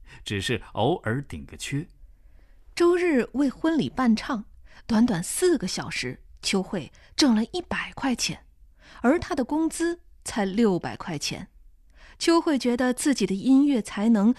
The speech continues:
Speaker 2: 没有用在赚钱上，是多么大的损失啊！秋惠想到音乐餐厅当歌手，既能赚钱，又能抛头露面。但音乐餐厅已经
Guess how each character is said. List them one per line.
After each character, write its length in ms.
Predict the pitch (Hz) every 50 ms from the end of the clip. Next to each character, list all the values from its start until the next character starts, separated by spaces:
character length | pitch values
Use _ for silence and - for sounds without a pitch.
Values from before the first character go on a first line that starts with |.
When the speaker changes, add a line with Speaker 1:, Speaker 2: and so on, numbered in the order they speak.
| - - -
Speaker 2:
没 280 | - 202 208 240 302 330
有 180 | 320 233 190 214
用 220 | 247 294 269 254
在 120 | 247 269
赚 380 | 269 - - - 311 262 208 202
钱 320 | - - - 180 185 240
上， 180 | 277 262 214 190 - - -
是 160 | - - 277
多 340 | 240 - - 339 349 370 370
么 120 | 349 277 233
大 180 | - 214 180
的 80 | - 147
损 260 | - - 196 175 196
失 320 | 214 - - - 180 170 185
啊！ 120 | - - _ _ _ _ _ - _ _ _ _ _ _ _ _ _ _ _ _
秋 220 | - - 269 262 277
惠 400 | - - 277 247 233 214 196 -
想 300 | - - - 208 185 185
到 200 | 190 226 208 180 -
音 220 | - 269 269 269 277
乐 160 | 269 240 196
餐 280 | - - - 254 254
厅 200 | 254 - 269 262
当 220 | 262 - 269 269 277
歌 240 | - 320 320 330 330
手， 220 | - - - - _ _ _ _ _ - - -
既 200 | - 370 339 277
能 180 | 247 262 311
赚 220 | - 359 302 240 220
钱， 320 | - - 196 180 214 269 - - - - -
又 220 | - 240 240 202 196
能 180 | 185 185 226
抛 300 | 240 - - - 302 311
头 180 | 302 - - 214
露 120 | 254 285 240
面。 260 | 233 294 330 262 - _ _ _ _ _ _ _ _ _ _ _ _
但 200 | - 220 214 -
音 200 | 262 262 262 262
乐 120 | 262 220 208
餐 220 | - - 254 240
厅 300 | 247 - 262 254 262 262 - - - - _
已 160 | - 247 226
经 160 | 220 - 320